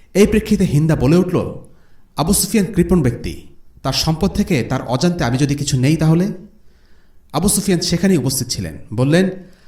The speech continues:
"আমার সম্পদ থেকে তুমি যা নেবে তা তোমার জন্য হালাল হবে।" হিন্দাকে চিনতে পেরে রাসূলুল্লাহ সাল্লাল্লাহু আলাইহি ওয়াসাল্লাম মৃদু হাসলেন এবং বললেন, "তুমিই হিন্দা।" হিন্দা বলল, "হে আল্লাহ রাসূল, আমি হিন্দা।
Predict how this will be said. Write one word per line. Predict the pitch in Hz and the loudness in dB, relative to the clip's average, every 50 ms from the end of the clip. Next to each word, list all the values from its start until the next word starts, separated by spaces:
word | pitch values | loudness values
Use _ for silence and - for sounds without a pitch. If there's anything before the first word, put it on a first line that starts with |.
| - - _ - - | -20 -20 _ -12 -4
"আমার | - 147 180 214 208 | 0 2 2 4 4
সম্পদ | - - 185 170 - 190 - | 4 2 0 0 0 -2 0
থেকে | - 185 160 165 | 0 0 0 0
তুমি | 151 131 117 | -2 -2 -2
যা | 107 - - 143 165 185 | -2 -2 0 2 2 4
নেবে | 170 143 143 151 175 131 90 85 85 - - - - - - | 4 4 4 4 4 2 2 -2 -8 -12 -16 -20 -20 -14 -6
তা | - 131 135 | -4 -4 -2
তোমার | 135 139 120 123 120 | 0 0 0 0 0
জন্য | 120 - 156 165 | 0 -2 -2 -2
হালাল | 139 104 127 123 120 113 | 0 0 2 2 2 0
হবে।" | 101 104 104 98 - - - - - - - - - - - - - - - - - - - - _ - _ - - - | 0 -4 -8 -8 -12 -16 -20 -20 -20 -20 -20 -20 -20 -20 -20 -20 -20 -20 -20 -20 -20 -20 -20 -20 _ -20 _ -8 0 2
হিন্দাকে | 170 208 220 220 220 214 208 | 2 4 4 2 2 0 0
চিনতে | - - 165 170 170 - | 0 2 2 2 2 0
পেরে | 185 226 180 113 92 | 0 0 0 0 -2
রাসূলুল্লাহ | 113 123 - 160 151 143 139 - | -2 -4 -4 -2 -2 -2 -2 -2
সাল্লাল্লাহু | - 160 147 147 135 127 123 123 | -2 -2 -2 -2 -2 -2 -2 -2
আলাইহি | 120 110 123 131 | -2 -2 0 0
ওয়াসাল্লাম | 139 143 143 - 185 160 123 | 0 0 0 0 0 0 2
মৃদু | 117 123 120 120 | 2 2 2 2
হাসলেন | 117 113 104 - - 101 82 78 - - | 0 0 -4 -6 -6 -8 -10 -10 -10 -8
এবং | 107 117 117 107 | -6 -4 -4 0
বললেন, | 117 131 151 156 120 87 85 - - - - - - - - _ - - - | 0 2 2 2 0 -2 -4 -8 -14 -20 -20 -20 -20 -20 -20 _ -12 -4 -2
"তুমিই | 165 196 220 196 | 0 2 4 4
হিন্দা।" | 143 151 135 123 95 85 87 - - - - - _ - - - - _ - - - - | 4 2 2 0 -2 -6 -10 -12 -16 -20 -20 -20 _ -20 -20 -20 -20 _ -20 -20 -10 -4
হিন্দা | 135 131 135 127 127 | -2 0 2 2 2
বলল, | 110 131 151 170 131 90 - - - - - - - - - - - - - | 2 4 2 2 2 0 -2 -8 -14 -18 -20 -20 -20 -20 -20 -20 -14 -4 0
"হে | 165 185 | 2 4
আল্লাহ | 196 185 156 147 | 4 4 4 4
রাসূল, | 131 123 - - 131 95 85 78 - - - - - - _ - | 2 2 2 0 0 -2 -2 -6 -12 -18 -20 -20 -20 -20 _ -8
আমি | - 123 143 175 | -4 0 2 4
হিন্দা। | 185 156 131 131 117 110 107 90 | 4 4 4 2 0 -2 -4 -6